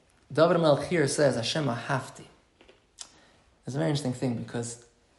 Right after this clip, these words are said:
a place of refuge, generally, if a person understands that it's a place of refuge, he's not gonna leave that place. Well, you be, you're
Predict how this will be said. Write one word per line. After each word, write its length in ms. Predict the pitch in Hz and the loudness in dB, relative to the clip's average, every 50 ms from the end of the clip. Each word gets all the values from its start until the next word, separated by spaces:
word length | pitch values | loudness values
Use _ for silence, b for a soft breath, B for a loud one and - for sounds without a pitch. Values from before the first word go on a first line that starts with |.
| _ _ - | _ _ -10
a 40 | 113 | -10
place 680 | - - - - 196 240 233 190 - - - - - _ _ _ _ _ _ _ _ _ _ | -10 -12 -8 -6 -6 -4 -4 -6 -8 -10 -10 -14 -16 _ _ _ _ _ _ _ _ _ _
of 240 | 110 113 113 107 - - | -8 -6 -6 -8 -10 -6
refuge, 800 | - 127 135 151 143 - 104 101 107 104 - - - - - - _ _ _ _ _ _ _ | -4 -2 -2 -2 -2 -6 -10 -10 -10 -12 -12 -14 -14 -16 -16 -20 _ _ _ _ _ _ _
generally, 400 | 135 - 135 143 147 - - 107 | -4 -2 0 0 0 0 -2 -4
if 100 | 117 - | -6 -8
a 20 | 135 | -8
person 300 | - 170 175 - 151 135 | -8 -8 -6 -4 -4 -4
understands 480 | 120 123 117 - - 123 127 127 123 | -4 -4 -6 -6 -4 -4 -4 -4 -4
that 80 | 113 107 | -6 -10
it's 100 | - - | -12 -14
a 20 | |
place 260 | - - 120 123 120 - | -8 -6 -6 -6 -6 -6
of 100 | 123 123 | -6 -6
refuge, 300 | 123 120 - 117 - - | -8 -8 -8 -10 -8 -6
he's 100 | 123 127 | -4 -2
not 160 | 135 135 131 | -2 -2 -4
gonna 160 | - 110 113 | -6 -8 -8
leave 180 | 113 113 113 - | -8 -10 -10 -10
that 180 | 101 104 - | -14 -16 -16
place. 360 | - - - 135 - - - _ _ _ _ _ _ _ _ _ | -16 -16 -16 -16 -18 -20 -20 _ _ _ _ _ _ _ _ _
Well, 120 | - - - | -16 -16 -14
you 160 | 110 98 113 | -12 -12 -12
be, 180 | - - 139 143 - _ _ 135 | -12 -14 -16 -18 -20 _ _ -18
you're 200 | 135 - - 123 | -16 -14 -14 -14